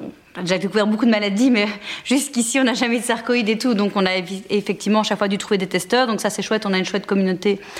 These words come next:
autour de nous, de personnes à qui, euh, qui ont été ouverts à tester chaque fois des produits. Bon, après, on, faut, faut dire les choses telles qu'elles sont. Tous nos produits sont testés sur les animaux. Enfin, je veux dire, on les teste toujours sur les nôtres avant ou, euh, ou vraiment autour de, de nos clients. Donc, ça, c'est,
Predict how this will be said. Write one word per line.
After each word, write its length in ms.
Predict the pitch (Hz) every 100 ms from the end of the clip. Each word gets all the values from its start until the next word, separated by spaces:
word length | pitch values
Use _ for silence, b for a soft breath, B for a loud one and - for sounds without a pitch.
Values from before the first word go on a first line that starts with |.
| B B B
autour 200 | 214 214
de 120 | 196
nous, 160 | 208 247
de 80 | 226
personnes 400 | 202 - 233 220
à 80 |
qui, 340 | 190 - 226 214
euh, 240 | 185 185
qui 160 | 185 -
ont 60 |
été 160 | 196 202
ouverts 440 | 185 190 247 294 -
à 120 | -
tester 240 | 190 185 202
chaque 140 | 196
fois 140 | - 196
des 80 | 185
produits. 340 | - 208 302 B B B B B -
Bon, 40 |
après, 240 | - 233
on, 220 | 202 165 165
faut, 180 | - 165
faut 180 | - 190
dire 140 | 190
les 20 |
choses 140 | 196 196
telles 120 | 190
qu'elles 160 | 190
sont. 140 | 233 294
Tous 140 | 294
nos 100 | 233
produits 260 | 214 220 277
sont 140 | 208
testés 280 | 202 196 285
sur 140 | 277
les 140 | 233 214
animaux. 400 | 262 247 254 226
Enfin, 320 | 196 214 220
je 60 | 214
veux 80 |
dire, 100 | 220
on 60 | 226
les 100 | 208
teste 240 | 202 220
toujours 260 | 240 233 262
sur 140 | 254
les 100 | 214
nôtres 300 | 196 220 220
avant 440 | 214 202 240 247 233
ou, 260 | 214 196
euh, 120 | 185 185
ou 140 | 196
vraiment 280 | 190 208 214
autour 260 | 214 208
de, 80 | 196
de 200 | - 185 196
nos 100 | 190
clients. 320 | 214 220 220
Donc, 160 | 196
ça, 120 | - 196
c'est, 280 | 208 185